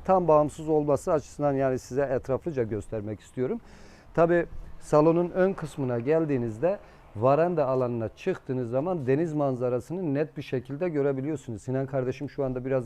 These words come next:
çukurda kaldı ama şuraya çıktığı zaman deniz manzarası,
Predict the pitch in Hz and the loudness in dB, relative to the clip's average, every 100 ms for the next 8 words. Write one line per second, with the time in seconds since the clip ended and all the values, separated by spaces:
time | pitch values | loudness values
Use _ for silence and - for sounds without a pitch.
0 | - - - 131 147 143 127 127 196 151 | -6 -14 -4 0 0 0 -2 -2 -2 -4
1 | 123 - - - - 156 143 151 - 175 | -4 -8 -20 -20 -6 -2 0 0 -4 -10
2 | - 131 110 113 175 180 - _ - 139 | -6 -4 -4 -4 -6 -8 -16 _ 0 0
3 | 160 147 135 123 117 120 113 | 2 -2 -2 -2 -2 -2 -4